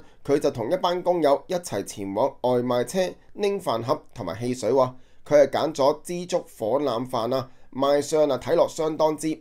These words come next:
唔錯，難怪佢都面露笑容同埋豎起拇指讚好好食喎。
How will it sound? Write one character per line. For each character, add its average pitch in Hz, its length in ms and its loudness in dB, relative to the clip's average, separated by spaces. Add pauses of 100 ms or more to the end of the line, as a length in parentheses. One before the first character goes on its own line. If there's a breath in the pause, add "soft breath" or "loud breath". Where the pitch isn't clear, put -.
唔 104 180 -8
錯， 147 340 2 (220 soft breath)
難 135 320 0
怪 180 220 2
佢 147 220 -4
都 208 120 -2
面 143 340 -2
露 120 180 2
笑 127 220 -2
容 107 300 0
同 104 120 -8
埋 104 80 -2
豎 117 340 -8
起 143 140 -4
拇 123 240 0
指 123 160 -8 (100)
讚 117 260 -4
好 113 240 -2
好 113 160 -4
食 - 140 -8
喎。 - 180 -4